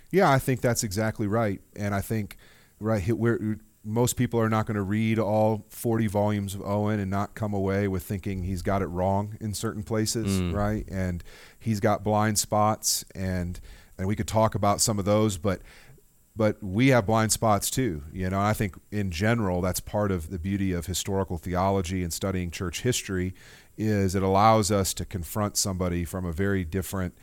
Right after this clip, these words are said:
Speaker 1: context, place, and experience that can help point those things out and can give us insight.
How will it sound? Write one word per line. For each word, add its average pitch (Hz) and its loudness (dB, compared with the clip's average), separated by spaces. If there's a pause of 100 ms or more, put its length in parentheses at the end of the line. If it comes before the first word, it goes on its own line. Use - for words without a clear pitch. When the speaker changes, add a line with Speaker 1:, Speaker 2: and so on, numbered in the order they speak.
(320)
Speaker 1:
context, 107 0
place, 98 0
and 90 -4
experience 92 -2
that 85 -6
can 85 -6
help 85 -4
point 92 -6
those 85 -2
things 85 -6
out 82 -2 (320)
and 117 -2
can 135 -2
give 143 4
us 139 2
insight. 85 0